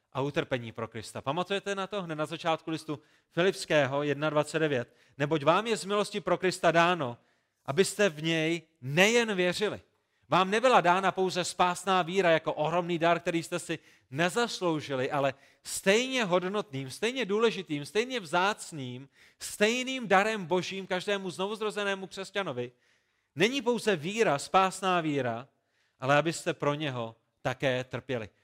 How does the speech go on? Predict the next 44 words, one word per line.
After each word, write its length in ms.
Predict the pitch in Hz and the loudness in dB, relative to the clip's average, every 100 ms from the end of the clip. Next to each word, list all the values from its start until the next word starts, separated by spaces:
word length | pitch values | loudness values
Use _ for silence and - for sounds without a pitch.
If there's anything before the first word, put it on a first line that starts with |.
| _ | _
Utrpení 640 | - 160 202 202 208 214 190 | -8 -2 -2 0 -4 -4 -2
ve 120 | 165 | 0
vašem 440 | 175 165 180 160 | 0 -2 -6 -8
životě 640 | 123 151 160 160 113 107 120 _ _ _ _ - | -6 -4 -4 -4 -6 -6 -12 _ _ _ _ -14
jsou 280 | - 165 | -2 -2
darem 440 | 147 147 147 156 156 | 2 0 2 -2 -6
Božím 460 | 127 135 131 123 120 | -4 -4 -4 -8 -10
a 60 | |
to 100 | 117 | -8
musí 340 | 139 170 208 196 | -8 -8 -10 -10
změnit 480 | 156 180 170 165 _ _ _ | -6 -6 -4 -6 _ _ _
naší 300 | 160 156 190 | -2 -2 -4
perspektivu 880 | - 180 185 - 226 - 131 107 120 _ _ - | 0 0 0 -4 -4 -2 -6 -8 -12 _ _ -6
na 120 | 151 | -4
utrpení, 500 | 180 175 143 131 127 | -4 -6 -6 -6 -6
tak 140 | 143 | -8
jak 140 | 143 143 | -8 -10
jimi 160 | 143 | -14
procházíme. 640 | 131 127 135 123 127 113 _ _ _ _ | -10 -8 -8 -8 -12 -20 _ _ _ _
A 40 | 131 | -8
my 100 | 143 | -4
si 140 | 180 | 0
rozumíme, 480 | 175 170 190 185 180 | 0 -2 -6 -4 -4
že 120 | 160 | -2
nejsme 300 | 156 - 165 | -6 -6 -6
nějakými 500 | 156 151 156 156 143 - _ | -2 -2 -2 -8 -8 -10 _
duchovními 520 | 135 135 151 160 156 | -8 -4 -4 -4 -4
masochistami, 1600 | 139 131 - 170 170 165 - _ _ - 156 - 185 185 180 175 _ _ | -6 -8 -8 -8 -8 -10 -18 _ _ -8 -8 -4 -6 -4 -8 -8 _ _
kteří 200 | - 170 | -6 -4
by 100 | 165 | -4
si 140 | 170 165 | -6 -8
říkali: 260 | 160 175 | -4 -2
„Jo, 220 | 208 311 269 | 0 0 -2
super, 440 | - 285 269 240 | -8 -6 -6 -6
jdu 100 | 247 | -8
do 100 | 226 | -6
vězení, 320 | 226 208 220 | -6 -8 -8
jo, 140 | 226 233 | -8 -8
super, 320 | 247 233 214 | -8 -8 -6
zase 240 | 214 220 | -8 -8
na 60 | 214 | -10
mě 140 | 214 | -10
někdo 200 | 208 202 | -8 -6
nadává, 480 | 196 196 190 196 190 | -4 -2 0 0 -2